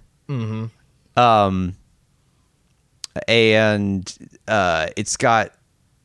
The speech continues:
Speaker 2: Sea Chase in it, and it's a, it's very, it's a very good film. It's a good film.
Speaker 1: Okay.
Speaker 2: I, I haven't watched it in a very long time, though.
Speaker 1: Yeah, the, I,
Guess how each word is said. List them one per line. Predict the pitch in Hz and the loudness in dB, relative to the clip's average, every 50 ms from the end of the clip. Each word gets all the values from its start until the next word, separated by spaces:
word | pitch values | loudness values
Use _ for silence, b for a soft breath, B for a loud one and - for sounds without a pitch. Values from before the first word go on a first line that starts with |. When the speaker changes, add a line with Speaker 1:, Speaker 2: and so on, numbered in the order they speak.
| _ _ _ _ | _ _ _ _
Speaker 2:
Sea | - - - - - - 139 127 113 | -20 -12 -8 -6 -4 -2 -2 -2 0
Chase | - - 147 156 175 - - | 0 0 2 2 0 0 0
in | 196 180 180 | -2 -2 0
it, | 175 170 160 - - _ _ _ _ - | 0 -2 -2 -4 -6 _ _ _ _ -6
and | 110 107 104 104 104 101 95 90 90 | -4 -4 -2 -2 -4 -4 -6 -6 -8
it's | 85 - - - 120 | -8 -8 -8 -6 -4
a, | 104 92 82 78 | -4 -4 -6 -8
it's | - 104 - - - | -10 -10 -10 -10 -12
very, | 113 92 107 110 110 110 107 104 101 101 - | -8 -4 0 0 2 2 0 -2 -4 -8 -12
it's | - - - | -14 -14 -8
a | - | -6
very | - - 349 | -4 -4 -2
good | 370 349 - | -4 -4 -4
film. | - 359 370 240 165 - _ _ _ | -4 -4 -4 -4 -6 -8 _ _ _
It's | - - | -12 -12
a | 190 | -6
good | - - 196 - | -6 -6 -6 -2
film. | - 196 180 | -2 0 2
Speaker 1:
Okay. | 214 156 170 196 - | 2 2 2 2 2
Speaker 2:
I, | 165 | 2
I | - | 2
haven't | 196 202 185 | 2 2 2
watched | 175 175 165 - 170 | 2 2 2 2 0
it | |
in | 151 123 | 0 -2
a | |
very | 107 98 95 101 120 117 110 | -2 -2 0 0 2 2 2
long | 104 101 98 92 | 2 0 -2 -2
time, | - 101 90 87 - | -2 -2 -4 -2 -4
though. | - - - - - b b b b b b b b b b b b _ | -6 -8 -8 -8 -8 b b b b b b b b b b b b _
Speaker 1:
Yeah, | 135 170 214 - - | -4 -4 -4 -4 -6
the, | 190 190 226 254 254 208 - _ _ _ | -8 -6 -6 -6 -6 -8 -12 _ _ _
I, | 180 185 202 | 0 0 0